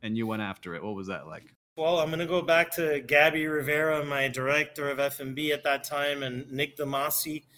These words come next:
Speaker 2: You know, they gave me the opportunity to, to prove myself and, and work on other properties and see if I was able to keep this property under control. And, you know,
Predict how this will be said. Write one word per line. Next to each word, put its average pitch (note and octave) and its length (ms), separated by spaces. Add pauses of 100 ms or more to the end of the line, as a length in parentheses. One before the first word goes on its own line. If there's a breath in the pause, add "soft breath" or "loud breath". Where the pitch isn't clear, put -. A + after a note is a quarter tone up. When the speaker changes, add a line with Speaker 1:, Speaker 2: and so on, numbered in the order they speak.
Speaker 2:
You C3 120
know, C#3+ 140
they D3 120
gave D#3 220
me D#3+ 140
the D3+ 140
opportunity D3+ 760 (180)
to, C3 560 (320)
to C#3 120
prove E3 280
myself D3+ 600
and, B2+ 320
and B2+ 160
work D3 260
on C#3+ 140
other C#3+ 180
properties C#3+ 640
and C3 140
see C#3+ 180
if C3+ 140
I C3+ 100
was C3+ 180
able C3+ 280
to A#2+ 400
keep C#3 240
this C#3 160
property C3+ 760
under D3 260
control. C#3+ 680
And, C3 200
you C#3+ 120
know, B2+ 320